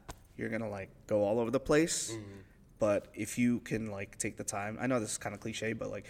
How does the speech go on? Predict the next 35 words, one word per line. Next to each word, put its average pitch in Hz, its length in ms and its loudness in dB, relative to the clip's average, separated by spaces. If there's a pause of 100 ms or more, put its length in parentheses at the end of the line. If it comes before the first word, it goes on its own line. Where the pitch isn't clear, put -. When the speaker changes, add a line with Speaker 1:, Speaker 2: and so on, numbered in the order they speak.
(200)
Speaker 1:
if - 80 0
you 135 60 6
can 160 120 6
take 156 180 8
the 131 80 0
time 127 380 4
to, - 140 4
like, 104 360 2 (680)
um, 98 480 -2
listen 120 360 6
to 123 100 2
your 110 100 2
feelings 131 680 0 (320)
about 110 360 0
how 113 540 0 (840)
certain 117 360 4
things, 110 720 -2 (160)
you 90 140 -10
know, - 300 -12 (460)
bounce 110 260 0
off 127 160 2
of - 100 -2
you, 185 260 0 (520)
then 117 380 4
you'll 117 140 4
be 120 140 4
able 113 160 4
to 113 160 0
enjoy 104 260 -4
yourself 101 480 -6
so 104 160 -6
much 104 200 -12
more - 160 -10
in - 80 -14
dance. - 440 -12